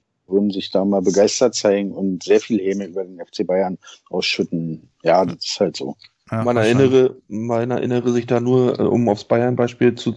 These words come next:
Speaker 3: fokussieren, nur an die Zeit, äh, wo Sören Lörby plötzlich Trainer war, nachdem Jupp Heynckes das erste Mal gefeu-, oder Jupp Heynckes gefeuert wurde.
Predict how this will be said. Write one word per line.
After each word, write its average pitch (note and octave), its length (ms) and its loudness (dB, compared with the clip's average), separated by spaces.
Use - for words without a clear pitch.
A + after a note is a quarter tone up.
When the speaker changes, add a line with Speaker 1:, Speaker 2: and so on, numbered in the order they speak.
Speaker 3:
fokussieren, A#2+ 640 0
nur B2+ 220 4
an A#2 100 2
die A#2 120 -2
Zeit, A#2 360 2
äh, A#2 220 0
wo A#2+ 80 2
Sören A#2 360 0
Lörby A#2 300 2
plötzlich - 380 -8
Trainer A2+ 400 -4
war, A2+ 260 0
nachdem A2+ 400 2
Jupp A#2 180 0
Heynckes A#2+ 400 0
das A2+ 160 -6
erste A2+ 300 -4
Mal A#2 260 2
gefeu-, A#2+ 400 2
oder G#2+ 380 4
Jupp A#2+ 200 -2
Heynckes C3 360 -2
gefeuert G#2+ 480 -4
wurde. A2 340 0